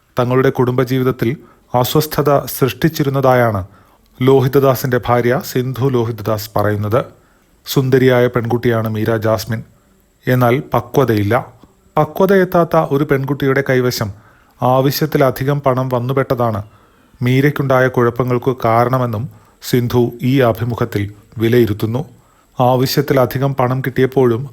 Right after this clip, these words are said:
അത് വീട്ടുകാർക്ക് നൽകിയതുമില്ല. ഇത് കുറെ കഴിഞ്ഞപ്പോൾ പ്രശ്നമായി. ലോഹിതദാസിനോട് ഉപദേശം ചോദിക്കുമായിരുന്നു.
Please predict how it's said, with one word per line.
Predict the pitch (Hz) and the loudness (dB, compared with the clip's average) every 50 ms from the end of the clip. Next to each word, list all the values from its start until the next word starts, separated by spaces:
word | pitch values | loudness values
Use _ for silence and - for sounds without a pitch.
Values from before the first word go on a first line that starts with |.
| - | -4
അത് | 117 117 117 117 | -2 0 0 0
വീട്ടുകാർക്ക് | 110 104 117 120 123 120 147 131 127 127 117 - 131 113 | 0 0 -2 -2 -2 -2 0 0 2 0 0 -2 -4 -2
നൽകിയതുമില്ല. | 104 101 107 110 117 120 110 110 101 98 101 - - - - - _ _ _ _ _ _ _ _ _ _ _ _ _ | -2 -4 -2 2 2 2 2 2 -2 0 0 -2 -2 -2 -10 -20 _ _ _ _ _ _ _ _ _ _ _ _ _
ഇത് | 156 160 156 214 | 0 2 2 4
കുറെ | - 185 175 175 175 - | 4 4 4 4 4 4
കഴിഞ്ഞപ്പോൾ | 170 160 156 160 156 - 151 156 151 - | 2 2 2 0 2 2 0 0 0 -2
പ്രശ്നമായി. | 120 117 110 - - 127 113 104 104 104 107 - _ _ _ _ _ _ _ _ _ - | -4 -4 -2 -2 -2 -2 0 0 -2 -4 -6 -12 _ _ _ _ _ _ _ _ _ -4
ലോഹിതദാസിനോട് | 120 120 123 127 123 135 127 135 127 127 127 127 - - 139 131 127 120 117 | 0 4 4 4 4 4 2 2 4 4 4 2 2 0 -2 -2 0 2 0
ഉപദേശം | 123 - 123 117 120 120 123 123 120 - 127 123 | 0 0 -2 -2 0 2 2 2 2 0 -4 -6
ചോദിക്കുമായിരുന്നു. | - 120 113 113 113 107 - 113 107 104 107 104 110 120 123 117 | -2 -2 0 0 -2 -2 -2 -4 -2 -2 -2 -2 -2 -4 -4 -6